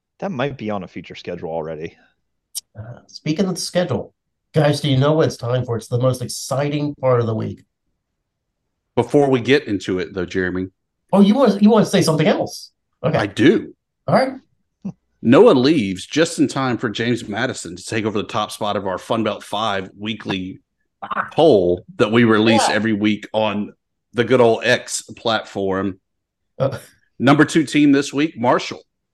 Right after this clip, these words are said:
Speaker 3: The Thunder and
Speaker 2: Okay.
Speaker 3: Herd sitting at two and oh. They get a bye, but that was a huge win for the league over East Carolina. We'll preview that East Carolina gets some more Sun Belt action this upcoming week. Georgia Southern,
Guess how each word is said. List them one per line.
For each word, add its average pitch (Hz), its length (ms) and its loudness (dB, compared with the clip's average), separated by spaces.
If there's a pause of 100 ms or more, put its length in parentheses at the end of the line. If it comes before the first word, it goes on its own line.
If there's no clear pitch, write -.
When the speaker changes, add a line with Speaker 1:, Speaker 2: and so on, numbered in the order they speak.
(160)
Speaker 3:
The 110 80 -8
Thunder 139 300 2
and 120 80 -4
Speaker 2:
Okay. - 60 -4
Speaker 3:
Herd 131 300 0
sitting - 260 -10
at - 140 -14
two 139 220 0
and 110 100 0
oh. 110 300 0 (400)
They 117 140 -4
get 123 140 0
a 113 40 0
bye, 107 560 -4 (120)
but 104 220 -6
that 139 160 0
was 165 120 -2
a 151 40 -4
huge 160 240 -2
win 147 240 2
for 156 80 -8
the 139 100 -4
league 139 300 0
over 123 460 -4 (280)
East 135 240 -6
Carolina. 117 680 0 (320)
We'll 127 160 0
preview 131 460 -2
that 113 160 -6
East 123 200 -10
Carolina 120 420 2
gets 120 220 -6
some 113 160 -8
more 123 200 0
Sun 117 240 -6
Belt 113 160 -2
action 110 340 -6
this 104 160 -8
upcoming 110 300 -2
week. 110 320 -2 (500)
Georgia 180 320 2
Southern, 147 460 -2